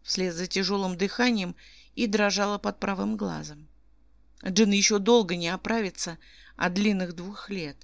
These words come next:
проведенных в аду, а, возможно, и от какого-то другого ада, о котором Намджуну только предстоит узнать.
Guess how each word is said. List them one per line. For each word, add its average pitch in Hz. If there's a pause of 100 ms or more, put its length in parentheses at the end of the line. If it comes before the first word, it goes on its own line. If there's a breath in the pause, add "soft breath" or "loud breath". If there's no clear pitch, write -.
(380)
проведенных 175
в 175
аду, 185 (500 soft breath)
а, 160
возможно, 202
и 196
от 180
какого-то 190
другого 180
ада, 160 (460)
о -
котором 214
Намджуну 196
только 175
предстоит 170
узнать. 175